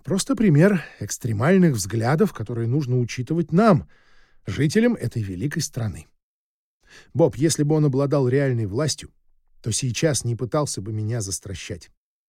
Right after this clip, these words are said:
Не придавайте особого значения его угрозам». «Но это не значит, что от его угроз можно отмахнуться». «А на будущее я запомню, что выключение интеркома вас, похоже, не останавливает»,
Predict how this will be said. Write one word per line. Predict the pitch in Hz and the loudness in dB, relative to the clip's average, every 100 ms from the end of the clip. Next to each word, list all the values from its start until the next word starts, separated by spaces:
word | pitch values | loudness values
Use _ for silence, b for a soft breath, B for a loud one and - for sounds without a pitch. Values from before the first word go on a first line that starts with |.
| _ _ | _ _
Не | 185 | -2
придавайте | 208 202 214 165 104 | 0 2 4 2 0
особого | 92 127 113 117 | -4 -4 -4 -4
значения | 120 117 185 131 | -4 0 0 0
его | 104 113 123 | -2 0 0
угрозам». | 113 104 95 82 71 - _ _ _ _ b b b b b b _ | 0 -4 -6 -8 -14 -20 _ _ _ _ b b b b b b _
«Но | 98 135 175 175 | -6 -2 0 0
это | 175 | 0
не | 185 180 | 0 0
значит, | 131 139 143 - 131 | 0 0 -2 -4 -6
что | - 117 | -4 -4
от | 107 | -2
его | 123 120 120 | -2 0 0
угроз | 104 110 147 120 | -2 -2 -2 -2
можно | 107 104 113 | -6 -4 -6
отмахнуться». | 135 120 101 85 - - _ _ _ _ _ _ _ _ _ _ | -6 -10 -10 -8 -8 -10 _ _ _ _ _ _ _ _ _ _
«А | 165 196 196 | 0 4 4
на | 202 214 | 4 4
будущее | 285 180 131 - 123 113 | 4 4 2 0 0 0
я | 151 233 220 | 0 2 4
запомню, | 240 233 165 113 | 2 4 4 2
что | 101 127 | -4 -4
выключение | 135 143 143 160 156 156 165 | -2 -2 0 2 4 2 2
интеркома | 151 175 - 285 269 147 104 135 180 | 2 2 2 2 4 4 0 -4 -2
вас, | 262 - | 0 0
похоже, | 156 - 190 165 | -4 0 0 2
не | 165 175 | 2 2
останавливает», | 147 131 98 87 87 85 85 - | 2 -2 -6 -6 -10 -12 -14 -18